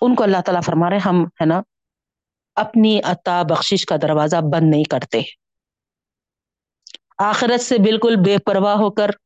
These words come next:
رات دن دنیا ہی کی طلب میں سرگرم رہتے ہیں، ہے نا، ان کو بھی اللہ تعالیٰ اس دنیا میں سے جو کچھ ان کے لیے مقدر رکھا ہے، دے دیتا ہے بہنوں۔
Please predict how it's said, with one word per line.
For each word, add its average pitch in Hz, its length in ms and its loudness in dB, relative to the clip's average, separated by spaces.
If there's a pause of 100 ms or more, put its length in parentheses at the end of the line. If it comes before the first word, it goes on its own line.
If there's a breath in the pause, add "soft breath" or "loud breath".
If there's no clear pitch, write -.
(580)
رات 190 340 0
دن 208 180 4
دنیا 190 260 2
ہی 220 180 0
کی 208 360 -2
طلب 190 280 0
میں 202 100 2
سرگرم 190 460 0 (1120)
رہتے 208 320 0
ہیں، 196 180 0 (360)
ہے 190 60 0
نا، 208 100 0 (1200)
ان 233 160 4
کو 240 140 0
بھی 233 160 2
اللہ 208 260 2
تعالیٰ 196 260 2
اس 175 140 2
دنیا 185 280 2
میں 190 180 2
سے 180 260 0 (340 loud breath)
جو 185 260 0
کچھ 233 340 -2 (520)
ان 196 160 2
کے 196 100 0
لیے 185 140 2
مقدر 175 380 0
رکھا 175 320 -2
ہے، 175 140 2 (380 loud breath)
دے 180 80 2
دیتا 175 320 0
ہے 185 80 0
بہنوں۔ 175 280 0